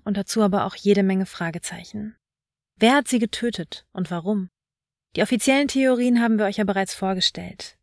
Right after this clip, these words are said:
Und wie ihr in unserer Diskussion gesehen habt, finden wir die alle nicht so zufriedenstellend und ihr womöglich auch nicht. Um euch zumindest einen weiteren Lösungsansatz zu bieten, möchten wir euch jetzt noch eine Theorie vorstellen, die unter Hobbyermittlern im Netz kursiert. Und zwar lautet diese:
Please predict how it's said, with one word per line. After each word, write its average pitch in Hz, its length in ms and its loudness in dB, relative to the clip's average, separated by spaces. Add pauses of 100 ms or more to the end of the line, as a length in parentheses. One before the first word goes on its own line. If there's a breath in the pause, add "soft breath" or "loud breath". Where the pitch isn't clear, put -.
(120)
Und 185 160 -6
wie 196 80 4
ihr 190 80 6
in 185 80 4
unserer 185 200 2
Diskussion 190 540 0
gesehen 220 300 4
habt, 214 180 -2
finden 202 260 0
wir 196 100 4
die 190 100 4
alle 196 180 4
nicht 196 220 2
so 175 100 -6
zufriedenstellend 196 920 -4 (140)
und 196 160 0
ihr 190 120 0
womöglich 196 400 -2
auch 156 180 -10
nicht. - 320 -16 (760)
Um 214 120 4
euch 240 100 4
zumindest 262 400 0
einen 262 260 0
weiteren 226 360 -2
Lösungsansatz 196 800 -4
zu 202 120 -6
bieten, 202 280 -2
möchten 196 260 -4
wir 190 60 -2
euch 190 100 -6
jetzt - 220 -6
noch 208 160 2
eine 160 220 -6
Theorie 170 360 -4
vorstellen, 202 720 -2
die 220 100 -6
unter 214 240 0
Hobbyermittlern 214 640 2
im 196 100 4
Netz 180 260 -4
kursiert. - 520 -14 (720)
Und - 140 0
zwar 196 160 6
lautet 185 340 2
diese: 196 360 -2